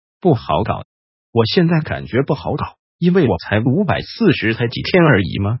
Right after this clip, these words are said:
还没有，还很嫩。那那个很嫩的感觉就是，如果你说我生活之中什么不舒服，我在想事情的时候，我会不舒服。比如我想到什么，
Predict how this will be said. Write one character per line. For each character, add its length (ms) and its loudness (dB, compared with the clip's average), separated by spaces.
还 180 4
没 160 0
有， 120 -2
还 220 0
很 240 -4
嫩。 220 0
那 200 2
那 200 2
个 120 -4
很 220 -4
嫩 120 2
的 100 -2
感 180 -6
觉 140 -2
就 160 -2
是， 260 -8
如 180 0
果 120 4
你 160 -4
说 300 -14
我 180 -2
生 260 -2
活 160 2
之 100 -2
中 200 -2
什 140 -6
么 100 -2
不 160 -2
舒 240 -2
服， 200 -10
我 140 2
在 160 0
想 240 -6
事 200 -2
情 180 -6
的 80 -6
时 160 -8
候， 240 -10
我 120 0
会 200 -2
不 200 -2
舒 220 -6
服。 160 -10
比 100 -6
如 320 0
我 100 -2
想 260 -6
到 100 -4
什 140 -6
么， 140 -8